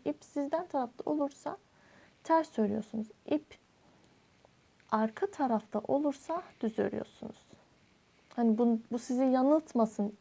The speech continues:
Evet, ip ön tarafta olup da, "Aa, neden düz demiyoruz buna?" diye düşünmeyin. Ben de önceden öyle düşünüyordum ama öyle bir şey yok arkadaşlar.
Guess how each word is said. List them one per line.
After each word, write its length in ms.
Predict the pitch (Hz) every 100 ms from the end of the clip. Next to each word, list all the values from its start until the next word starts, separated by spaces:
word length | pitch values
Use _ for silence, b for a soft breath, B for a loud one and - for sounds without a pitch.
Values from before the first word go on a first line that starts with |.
| _
Evet, 300 | 226 226 226
ip 180 | 226 -
ön 160 | 233 226
tarafta 420 | 233 226 220 233
olup 320 | 226 226 220
da, 140 | 226 220 B B B 233
"Aa, 380 | 233 233 220
neden 400 | 220 226 247 240
düz 200 | 220 202
demiyoruz 540 | 220 202 202 202 208 -
buna?" 240 | 226 285 - b b b b
diye 240 | 226 226 226
düşünmeyin. 680 | 220 302 302 254 226 415 453 _ _ _ _ _
Ben 200 | 262 247
de 40 | 226
önceden 360 | 220 226 254
öyle 260 | 220 220 233
düşünüyordum 440 | - 220 214 302
ama 160 | 302 262
öyle 240 | 240 226
bir 40 | 226
şey 200 | - 285
yok 180 | 226 -
arkadaşlar. 560 | 220 226 - - -